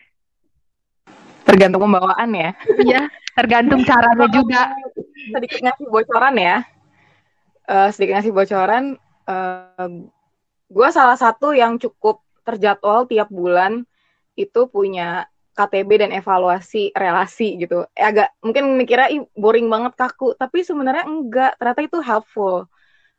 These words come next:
Speaker 1: Eh, dan ya, kalaupun ngaret-ngaret nggak tiap bulan, per dua bulan ada lah. Dan biasanya
Speaker 2: Hmm.
Speaker 1: itu kami usahain di tanggal dulu kami jadian. Jadi kalau anak-anak ini kan, "Wah, ini tanggal jadian," gitu-gitu, enggak, kami,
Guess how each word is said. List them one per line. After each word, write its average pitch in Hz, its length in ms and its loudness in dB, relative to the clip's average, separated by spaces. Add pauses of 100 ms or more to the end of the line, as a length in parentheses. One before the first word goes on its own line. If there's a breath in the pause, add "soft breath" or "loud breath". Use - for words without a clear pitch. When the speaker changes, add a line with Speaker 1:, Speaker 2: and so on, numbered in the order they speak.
(160)
Speaker 1:
Eh, 196 200 0
dan 185 360 0
ya, 247 240 4
kalaupun 220 640 2
ngaret-ngaret 202 560 0
nggak 190 200 -6
tiap 196 200 -10
bulan, 196 240 -2 (520)
per 226 160 -2
dua 214 200 8
bulan 233 320 4
ada 185 400 -2
lah. 160 120 -10 (520)
Dan 208 140 0
biasanya 208 320 2
Speaker 2:
Hmm. 294 60 -6
Speaker 1:
itu 311 80 -10
kami 226 240 -6
usahain 233 540 -6 (200)
di 208 160 -6
tanggal 208 720 0 (120)
dulu 220 300 2
kami 208 240 0
jadian. 170 560 -2 (380)
Jadi 247 100 0
kalau 247 160 4
anak-anak 202 400 2 (480)
ini 214 180 0
kan, 247 180 0 (120)
"Wah, 359 320 0
ini 330 100 -10
tanggal 285 220 0
jadian," 247 320 2
gitu-gitu, 240 560 -6
enggak, 240 240 0
kami, 220 180 -2